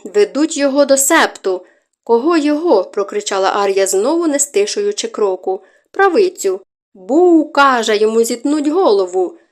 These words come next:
По вулиці проїхав віз, лишив глибоку колію у землі. Хлопчина перестрибнув через неї, але Ар'я навіть не помітила. Запнулася та впала до лілиць, подряпала коліно на камені, розбила пальці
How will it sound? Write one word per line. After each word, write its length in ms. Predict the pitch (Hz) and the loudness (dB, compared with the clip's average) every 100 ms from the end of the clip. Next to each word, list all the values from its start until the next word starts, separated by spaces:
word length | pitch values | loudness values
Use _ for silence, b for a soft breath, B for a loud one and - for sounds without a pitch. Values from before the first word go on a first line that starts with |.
| _ | _
По 120 | - 190 | -6 -6
вулиці 520 | 202 370 359 339 320 | -2 -2 0 -2 -2
проїхав 600 | 320 262 254 247 233 226 | 0 -2 -2 -2 0 -2
віз, 360 | 208 202 190 | -2 -6 -2
лишив 440 | 196 196 - 226 196 | -2 -2 2 2 2
глибоку 640 | 196 190 185 311 330 339 | 0 -2 0 -2 -2 -4
колію 440 | - 247 233 226 226 | -2 -2 -2 -6 -6
у 120 | 220 | -6
землі. 540 | 214 202 196 185 208 b b | -6 -4 -4 -6 -8 b b
Хлопчина 500 | _ 202 170 - 214 | _ -8 -4 0 0
перестрибнув 640 | 202 - 196 - 220 214 196 | 0 -2 -2 2 2 2 0
через 320 | 202 185 180 | 0 -2 0
неї, 340 | 202 285 311 269 | -2 -2 -2 -2
але 220 | 220 214 | -2 -2
Ар'я 300 | 254 320 330 | 0 -2 0
навіть 300 | 311 302 294 | -2 -2 -4
не 120 | 277 277 | -4 -4
помітила. 800 | 277 277 302 269 196 190 185 B B B | -4 -2 -2 -2 -2 0 -2 B B B
Запнулася 800 | - 208 202 302 349 349 320 320 | -4 -4 -2 0 2 2 0 -2
та 140 | 294 269 | -4 -6
впала 440 | 269 247 233 220 | -4 -4 -2 0
до 120 | 214 | 0
лілиць, 520 | 208 208 190 185 180 | 2 2 2 0 -2
подряпала 640 | - - 196 208 214 208 196 | -6 -6 -2 0 0 0 -2
коліно 440 | 196 196 214 226 | -4 -4 -2 -2
на 120 | 196 190 | -2 -4
камені, 560 | - 277 233 196 196 | -6 -4 -2 -2 0
розбила 440 | 196 196 208 240 185 | -2 -4 -2 -2 -2
пальці 640 | - 320 320 320 294 | -2 -2 -2 -4 -6